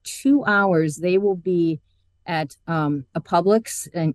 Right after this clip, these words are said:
in West Palm Beach. They were in Loxahatchee yesterday, and they had stopped at two different Wendy's. Wendy's is one of the holdouts, the only holdouts of the fast food giants. And, um, today they are going to a Publix supermarket on Southern Avenue.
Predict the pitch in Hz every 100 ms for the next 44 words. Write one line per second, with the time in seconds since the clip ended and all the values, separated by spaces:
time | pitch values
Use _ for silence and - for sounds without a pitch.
0 | _ 196 220 226 202 185 - 190 170 170
1 | 160 143 117 - - - 170 160 160 131
2 | 165 165 165 170 196 208 175 165 - 151
3 | 143 143 139 165 160 - 147 143 147 151
4 | 160 - 160 156 170 - 175 170 160 156
5 | 156 175 180 - _ _ _ 196 196 226
6 | 240 233 - 180 165 156 175 175 175 180
7 | 170 170 180 180 - - 175 175 165 160
8 | 151 151 147 156 139 147 - - 160 151
9 | - 160 151 151 - _ _ _ - 147
10 | 139 151 - - - 160 151 151 - 156
11 | 147 143 139 _ _ _ _ _ - -
12 | 190 196 185 175 165 165 165 160 147 170
13 | 151 143 190 165 165 - 160 156 143 135
14 | 151 139 139 - 147 151 143 139 156 170
15 | 180